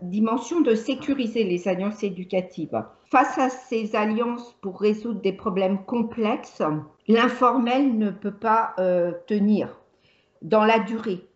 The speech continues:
Surtout qu'on a vu que dans les alliances éducatives, la réitération est très importante. Donc, euh, déjà, la sécurisation, à mon sens, doit passer par des conventions, des contrats,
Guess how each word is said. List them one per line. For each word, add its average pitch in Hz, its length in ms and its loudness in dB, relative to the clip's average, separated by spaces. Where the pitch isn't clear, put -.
Surtout 208 360 -8
qu'on 220 220 0
a 202 120 2
vu 240 240 -6
que 226 100 -6
dans 190 180 -2
les 190 240 -2
alliances 214 400 -4
éducatives, 185 720 -4
la 180 180 2
réitération 220 1000 0
est - 100 -8
très 208 240 -4
importante. 185 720 -4
Donc, 233 400 2
euh, 185 360 6
déjà, 220 520 2
la 190 100 0
sécurisation, 226 1300 -4
à 185 100 0
mon 190 160 0
sens, 226 380 -4
doit 208 140 2
passer 214 400 -2
par 185 280 -2
des 214 260 2
conventions, 190 960 -2
des 202 300 2
contrats, 190 760 -6